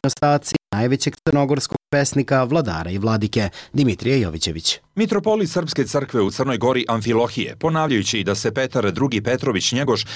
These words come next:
Speaker 2: nalazi u tamnici, kako naziva mauzolej koji je komunistička vlast podigla na Lovćenu, na mjestu gdje su Njegoševi zemni ostaci počivali u kapeli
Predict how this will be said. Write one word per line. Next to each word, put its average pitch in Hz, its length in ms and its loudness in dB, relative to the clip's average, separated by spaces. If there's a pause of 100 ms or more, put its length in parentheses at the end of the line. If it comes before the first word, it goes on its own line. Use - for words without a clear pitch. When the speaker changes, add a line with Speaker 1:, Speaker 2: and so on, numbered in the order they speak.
(160)
Speaker 2:
nalazi 165 400 0
u 185 100 4
tamnici, 147 680 -4
kako 98 260 -2
naziva 104 380 0
mauzolej 107 520 2 (180)
koji 104 180 0
je 92 80 0
komunistička 104 680 0
vlast 117 340 0
podigla 113 400 0
na 101 120 0
Lovćenu, 113 460 0 (300)
na 180 80 -2
mjestu 196 340 0
gdje 160 140 2
su 165 140 0
Njegoševi 165 440 0
zemni 151 320 0
ostaci 143 440 -2
počivali 139 440 0
u 107 100 0
kapeli 135 420 0